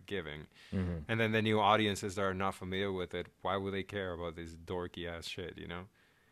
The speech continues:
Speaker 2: I don't know. I, I mean, I think it just comes down to that the people that they've hired, they've gotten enough people in the mix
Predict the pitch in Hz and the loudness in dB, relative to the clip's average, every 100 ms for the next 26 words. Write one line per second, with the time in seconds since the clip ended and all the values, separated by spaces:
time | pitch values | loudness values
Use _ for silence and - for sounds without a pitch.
0 | _ _ _ _ _ _ _ - - 98 | _ _ _ _ _ _ _ -10 -4 2
1 | 110 107 98 87 - 101 110 - 131 135 | 4 4 2 0 -2 0 0 0 2 4
2 | 127 127 - - - - - - - - | 4 2 -2 -8 -10 -14 -16 -20 -20 -20
3 | - - - - - 110 107 175 175 151 | -20 -20 -20 -20 -2 2 6 6 6 6
4 | 127 - 120 113 87 107 113 110 - 104 | 4 4 4 4 4 4 4 4 2 4
5 | 98 98 98 104 98 - - 127 139 127 | 4 2 0 0 0 -2 -4 -4 0 2
6 | 101 98 98 95 - - 92 95 87 78 | 2 2 2 0 -2 -2 2 2 2 0
7 | 90 92 110 113 113 104 104 - - 101 | -2 4 4 6 4 2 2 -2 -4 -4
8 | - - 98 95 82 87 85 - | -2 -4 -2 -2 -2 -4 -4 -8